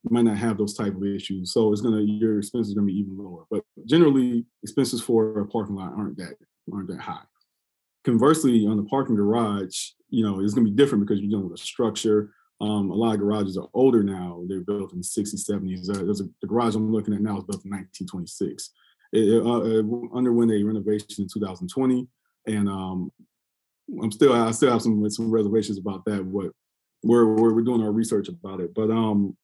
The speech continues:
yeah, it's just one of those things where you have to look at each situation, and every, every lot is gonna be different. Every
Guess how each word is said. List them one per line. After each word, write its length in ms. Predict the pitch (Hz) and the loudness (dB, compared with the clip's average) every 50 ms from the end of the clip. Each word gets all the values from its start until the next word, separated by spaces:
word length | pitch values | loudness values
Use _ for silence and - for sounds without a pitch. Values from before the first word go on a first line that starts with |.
| _ _ _ _ _ _ _ _ _ _ _ _ | _ _ _ _ _ _ _ _ _ _ _ _
yeah, 240 | - 123 147 139 113 | 2 4 4 6 6
it's 260 | 104 104 127 117 117 | 4 2 2 2 2
just 140 | 135 131 117 | 0 0 2
one 120 | 127 131 131 | 2 0 2
of 60 | 127 | 2
those 140 | 113 117 - | 0 0 0
things 240 | 131 127 120 107 | -2 -2 0 0
where 200 | 104 110 110 107 | 2 2 4 4
you 360 | 104 104 104 101 101 107 113 110 | 4 2 0 0 0 0 0 0
have 180 | 117 110 - | -2 -4 -4
to 80 | - 104 | -4 -2
look 240 | 101 107 107 104 113 | 0 0 0 2 0
at 160 | 104 92 - | -2 -2 -2
each 220 | 110 110 107 101 | -2 -4 -4 -4
situation, 920 | - - - 113 113 - 101 104 104 104 101 110 110 107 104 - 101 98 98 95 | -6 -4 -4 -4 -4 0 0 2 2 2 2 0 -2 -2 -2 -2 -6 -6 -6 -6
and 160 | 92 95 104 - - _ _ | -8 -8 -8 -12 -16 _ _
every, 260 | 101 117 117 120 117 120 | 0 2 2 2 2 4
every 160 | 117 117 113 | 4 4 2
lot 240 | 107 107 104 - - | 2 0 -4 -6 -8
is 100 | - - | -10 -6
gonna 140 | - 104 | -4 -4
be 80 | 95 95 | -4 -4
different. 400 | 90 - 117 113 - 135 131 - - 117 | -4 -4 -4 -2 -2 -4 -6 -4 -4 -4
Every 320 | 110 107 104 104 104 101 | -2 -2 -2 -2 -2 -6